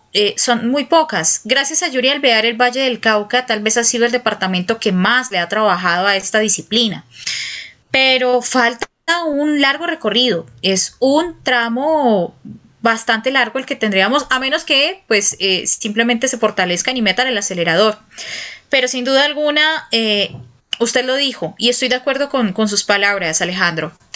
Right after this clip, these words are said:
era una opción muy clara de medalla para estos Olímpicos en Tokio.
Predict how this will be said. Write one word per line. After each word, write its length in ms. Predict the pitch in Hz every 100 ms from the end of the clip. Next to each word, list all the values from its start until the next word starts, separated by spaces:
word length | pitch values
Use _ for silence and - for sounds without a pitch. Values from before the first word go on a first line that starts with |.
| - - - _ _ -
era 200 | 226 233
una 200 | 233 247
opción 360 | - 254 233
muy 220 | 233 269
clara 380 | - 214 190 185
de 100 | 196
medalla 640 | 185 170 170 170 185 202
para 180 | 220 202
estos 280 | 175 - 202
Olímpicos 480 | 170 165 202 214 185
en 120 | 165
Tokio. 420 | 196 196 - 165